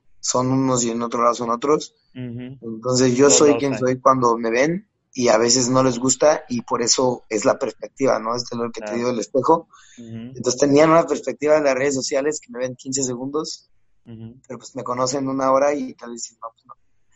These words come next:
Speaker 2: Sí,
Speaker 1: O
Speaker 2: pero
Speaker 1: tal
Speaker 2: es
Speaker 1: vez dicen,
Speaker 2: pero,
Speaker 1: "Guau",
Speaker 2: pero es
Speaker 1: ¿no?
Speaker 2: su
Speaker 1: Lo que,
Speaker 2: perspectiva.
Speaker 1: lo que sea, pero lo que voy es eso. Entonces,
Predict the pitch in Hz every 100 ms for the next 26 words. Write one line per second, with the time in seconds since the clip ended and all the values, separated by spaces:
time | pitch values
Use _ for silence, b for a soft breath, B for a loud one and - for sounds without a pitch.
0 | B B B B - - 127 147 151 160
1 | 151 151 143 147 156 127 - _ _ 120
2 | 117 165 190 - 151 151 156 156 156 156
3 | 143 185 160 - _ _ _ - 147 139
4 | 143 143 139 151 139 151 135 123 120 131
5 | 135 117 -